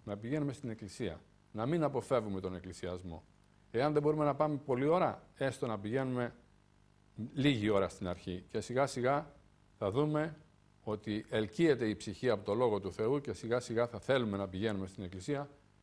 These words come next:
και θα δούμε ανώτερες καταστάσεις και ανώτερα πράγματα τα οποία δεν μπορεί να τα περιγράψει κάποιος, τα οποία δεν τα έχει ζήσει. Γιατί; Γιατί, όπως είπαμε, ο χριστιανισμός είναι εμπειρία. Δεν μπορεί να σου περιγράψει ένας Άγιος την εμπειρία του και την επαφή του με τον Θεό.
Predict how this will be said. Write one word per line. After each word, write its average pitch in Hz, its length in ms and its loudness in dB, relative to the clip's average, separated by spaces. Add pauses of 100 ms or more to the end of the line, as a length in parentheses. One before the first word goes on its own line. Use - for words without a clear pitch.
και 117 80 -8
θα 110 100 0
δούμε 135 180 0
ανώτερες 139 440 0
καταστάσεις 113 540 -4
και 123 60 -6
ανώτερα 120 340 -2
πράγματα 135 380 -4
τα 117 60 0
οποία 127 240 -2
δεν 143 120 0
μπορεί 147 160 -2
να 131 60 -6
τα 131 80 -6
περιγράψει 123 480 -2
κάποιος, 135 300 -6
τα 135 80 -6
οποία 131 240 -2
δεν 127 160 -2
τα 135 80 -4
έχει 117 160 -6
ζήσει. 110 300 -4
Γιατί; 160 500 -4 (340)
Γιατί, 117 200 -2
όπως 131 220 -2
είπαμε, 143 220 0
ο - 20 -4
χριστιανισμός 117 720 -6
είναι 147 300 -2
εμπειρία. 120 680 0 (540)
Δεν 160 160 0
μπορεί 170 140 0
να 156 60 0
σου - 180 -8
περιγράψει 139 460 2
ένας 127 280 -2
Άγιος 113 360 2
την 123 120 -6
εμπειρία 107 380 0
του 104 100 -10
και 104 100 -4
την 101 100 -6
επαφή 101 340 -6
του 101 80 -8
με 98 100 -8
τον 95 140 -8
Θεό. 92 300 -8